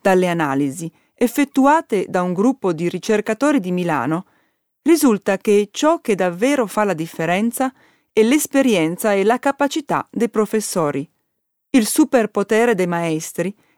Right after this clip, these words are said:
è il frutto di corsi di formazione, di tirocini in classe, del confronto con i colleghi.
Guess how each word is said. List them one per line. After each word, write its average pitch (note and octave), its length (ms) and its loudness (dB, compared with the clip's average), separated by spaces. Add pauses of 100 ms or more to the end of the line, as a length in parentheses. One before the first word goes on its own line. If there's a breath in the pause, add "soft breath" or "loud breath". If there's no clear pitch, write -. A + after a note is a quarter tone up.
è - 100 2
il C4 140 4
frutto D4 460 0
di F#3 160 -2
corsi G#3 440 0
di E3 120 -6
formazione, G3+ 880 0 (360)
di G#3 180 -2
tirocini F#3+ 640 0
in D#3 100 -4
classe, G#3 640 -4 (400)
del C#4+ 100 4
confronto C#4+ 600 2
con G3 180 -4
i F3 60 -6
colleghi. F#3 600 -2